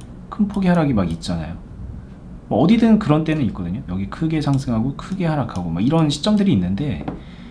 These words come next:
근데 여기 몇 년 동안의 기간에서 그런 때가 몇 번이나 있었냐는 거죠. 한 이천십육 년부터 이천이십일 년, 오 년이잖아요. 오 년의 기간 동안 다섯 번 정도밖에 안 돼요. 그런 시간이.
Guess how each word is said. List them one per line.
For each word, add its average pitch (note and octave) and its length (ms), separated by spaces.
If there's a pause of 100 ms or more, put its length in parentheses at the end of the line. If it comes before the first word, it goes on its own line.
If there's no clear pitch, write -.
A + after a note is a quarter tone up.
(260)
근데 A3 280 (160)
여기 F#3+ 300
몇 A3 160
년 C4+ 140
동안의 A3+ 300
기간에서 C3 680
그런 F#3 240
때가 F3+ 140
몇 A#2 180
번이나 B3+ 260
있었냐는 G2+ 480
거죠. D2+ 160 (180)
한 G#3+ 360
이천십육 F#3+ 1040
년부터 E3 440
이천이십일 A2 520
년, D#2+ 160
오 A2 120
년이잖아요. G2+ 540
오 C3+ 100
년의 G#3+ 280
기간 B2 240
동안 A#2 340 (440)
다섯 A3 320
번 A3+ 140
정도밖에 F3+ 480
안 C2+ 140
돼요. D2 200
그런 G2+ 520 (200)
시간이. G2+ 600